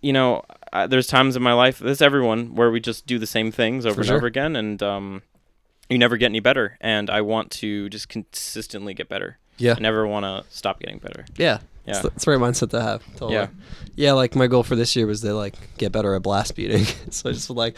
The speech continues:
Speaker 1: Nice.
Speaker 2: and it's, like, it's funny 'cause it's, like, as far as, like, technicality, I guess it's, it's, it's kinda technical, like, as far as chops, but, like, not re-, it's literally just, you're slamming your,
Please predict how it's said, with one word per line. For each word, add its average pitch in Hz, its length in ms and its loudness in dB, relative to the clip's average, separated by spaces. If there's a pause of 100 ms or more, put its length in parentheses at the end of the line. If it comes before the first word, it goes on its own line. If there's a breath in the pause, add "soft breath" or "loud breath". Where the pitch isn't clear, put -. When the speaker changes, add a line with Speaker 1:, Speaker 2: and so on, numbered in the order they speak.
Speaker 1:
Nice. 110 220 0
Speaker 2:
and 156 140 8
it's, - 240 4
like, 180 180 8
it's - 120 -2
funny 170 220 4
'cause 131 220 -2
it's, 120 140 -6
like, 113 220 -6 (640 loud breath)
as 143 200 -6
far 180 280 4
as, 165 140 0
like, 135 340 -4 (840)
technicality, 156 720 -2
I 139 40 -2
guess 139 240 -8
it's, 156 180 -10
it's, - 340 -12 (180)
it's 117 200 -8
kinda 151 300 -4
technical, 175 680 -8
like, 110 260 -8
as 104 140 -6
far 113 140 -6
as 101 120 -8
chops, 143 500 -8
but, 113 140 -12
like, 101 320 -8 (400 loud breath)
not 156 220 -6
re-, 156 100 -6
it's 139 220 -12
literally 175 300 -2
just, 139 440 -10
you're 147 160 -8
slamming 156 500 -8
your, 127 200 -10